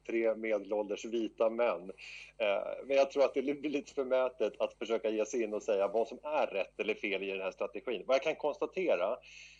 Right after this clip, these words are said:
det är väl att vi har valt en unik strategi, eh, och den här halvmesyrstrategin som vi har tillämpat, den skapar en otydlighet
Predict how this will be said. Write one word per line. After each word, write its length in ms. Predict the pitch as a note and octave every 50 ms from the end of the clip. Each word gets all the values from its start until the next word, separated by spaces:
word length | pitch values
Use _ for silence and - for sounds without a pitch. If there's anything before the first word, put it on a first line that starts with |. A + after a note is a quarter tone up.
| _ -
det 100 | - C3+
är 240 | C#3 C3 A#2+ A#2 A2+
väl 160 | G#2+ A2+ A#2
att 260 | A2+ A2 - - - _
vi 160 | - A#2+ A#2+ B2+
har 140 | C3 B2
valt 340 | A2+ C3+ D3+ D3+ C#3+ - -
en 100 | C3+ B2+
unik 420 | - C#3+ B2+ B2+ C#3 C#3+ A#2 - -
strategi, 640 | - A2+ G2 - - - - F2+ E2+ F#2+ A#2 C3 - _ _ -
eh, 280 | A#2 G#2 G#2 G#2 G#2+ G#2+
och 280 | E2+ - B2 B2 A#2+ A2+
den 140 | B2 A#2 A2+
här 300 | A2+ A#2 A2+ A2 A2 -
halvmesyrstrategin 2500 | - - - - D3+ C#3 C3+ A#2+ A#2 G#2+ A2+ A#2 A#2 A#2+ - - - B2+ A#2+ A#2 A2+ A2+ A#2 A#2+ A2+ - - _ _ - - - - B2 B2 - - C#3 B2+ B2+ - - F#3+ C3 G2 F#2 G2+ B2 A#2
som 140 | - A#2+ G#2+
vi 60 | G#2
har 60 | G2+
tillämpat, 600 | - - B2 G#2 G#2 B2 D3 D3+ - - F2+ F#2 - - - - - - -
den 120 | A2+ A2+
skapar 360 | - - D#3 C3 - - A#2
en 100 | G#2 A#2
otydlighet 840 | C3+ C3 A2 G2+ - - A#2 G2+ A2 A#2 A#2+ C#3 - E3+ F#2 -